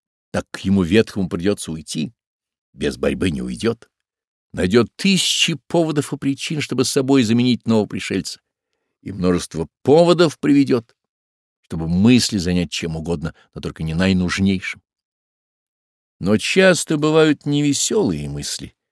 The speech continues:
и беспокойство, и ощущение тягости тусклого существования окружающих. В эти моменты особенно сильно и особенно настойчиво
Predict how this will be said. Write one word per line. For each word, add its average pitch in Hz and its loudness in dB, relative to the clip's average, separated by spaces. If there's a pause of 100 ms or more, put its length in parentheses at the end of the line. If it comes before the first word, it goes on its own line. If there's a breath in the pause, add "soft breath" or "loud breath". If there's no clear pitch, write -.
(300)
и - -12
беспокойство, 143 -4 (360)
и - -8
ощущение 85 -6 (220)
тягости 98 0
тусклого 104 -2
существования 95 -2
окружающих. 92 -4 (800)
В 73 -6
эти 101 2
моменты 87 2
особенно 78 -2
сильно 87 -2
и - 0
особенно 80 -4
настойчиво 117 2